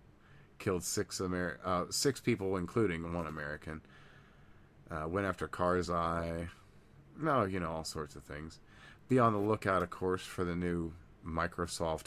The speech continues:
personalized news feed. It'll be, uh, definitely something you wanna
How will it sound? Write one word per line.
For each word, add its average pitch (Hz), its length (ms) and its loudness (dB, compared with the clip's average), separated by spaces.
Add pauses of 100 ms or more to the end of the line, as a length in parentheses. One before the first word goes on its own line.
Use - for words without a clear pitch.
personalized 107 1120 4
news 107 500 2
feed. 87 520 -2
It'll 92 180 0
be, 87 400 2
uh, 73 140 -4 (640)
definitely 92 400 0
something 92 280 -2
you 92 100 0
wanna 87 180 -2